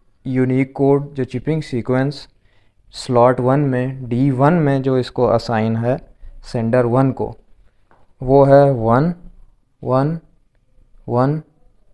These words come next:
माइनस वन, वन, माइनस वन, माइनस वन, माइनस वन। Same as it is, इधर ये कोड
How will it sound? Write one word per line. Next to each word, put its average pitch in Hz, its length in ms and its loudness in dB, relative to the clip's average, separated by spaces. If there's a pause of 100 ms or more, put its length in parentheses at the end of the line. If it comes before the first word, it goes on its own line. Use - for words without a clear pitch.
(240)
माइनस 127 480 -4
वन, 135 300 0 (680)
वन, 123 360 -2 (320)
माइनस 120 540 -8
वन, 127 300 -8
माइनस 113 520 -8
वन, 117 280 -8 (520)
माइनस 104 440 -4
वन। 127 200 -12 (2750)
Same 131 380 -2
as 131 180 2
it 123 160 -2
is, 135 160 -2 (540)
इधर 131 280 -2
ये 143 180 2
कोड 135 340 -4